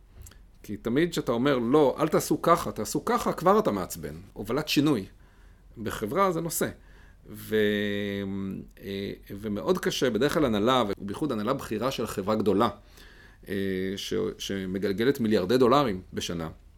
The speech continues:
לא כל כך אוהבת שאומרים לה, אה, "לא, בעצם אתה לא מבין, עושים את זה אחרת." אה, גם, אה, הוא כנראה כן מבין, הוא כן עושה משהו טוב, אה,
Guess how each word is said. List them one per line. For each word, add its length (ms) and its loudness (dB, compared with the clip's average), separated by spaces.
לא 80 -4
כל 140 -2
כך 160 -6
אוהבת 260 0
שאומרים 380 0
לה, 260 -2
אה, 300 -10
"לא, 180 -6
בעצם 240 -4
אתה 100 -4
לא 80 2
מבין, 280 0
עושים 220 -6
את 60 -6
זה 80 -6
אחרת." 500 -8
אה, 60 -10
גם, 240 -4
אה, 380 -4
הוא 100 -6
כנראה 260 2
כן 220 4
מבין, 300 4
הוא 80 2
כן 120 4
עושה 180 4
משהו 360 6
טוב, 460 -2
אה, 60 -6